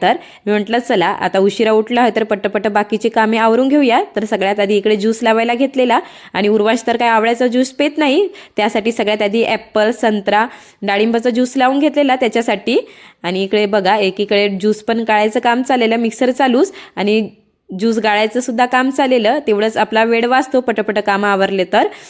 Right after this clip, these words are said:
आणि लगेच मग इकडे ज्यूस होत नाही तर उर्वांशला सुद्धा दिलेला. तो तर काही ग्लासभर ज्यूस पेत नाही,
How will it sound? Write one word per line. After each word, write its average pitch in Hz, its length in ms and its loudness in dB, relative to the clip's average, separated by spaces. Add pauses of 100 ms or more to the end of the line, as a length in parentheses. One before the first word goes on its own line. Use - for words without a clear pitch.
(180)
आणि 196 200 -2
लगेच 214 320 -2
मग 214 200 0
इकडे 208 260 0
ज्यूस 220 300 -2 (160)
होत 262 260 2
नाही 269 320 2
तर 233 100 2
उर्वांशला 220 480 0
सुद्धा 240 280 0
दिलेला. 233 380 2 (320)
तो 226 80 2
तर 269 160 0
काही 285 180 0
ग्लासभर 262 480 2
ज्यूस 285 260 0
पेत 294 260 -2
नाही, 302 220 2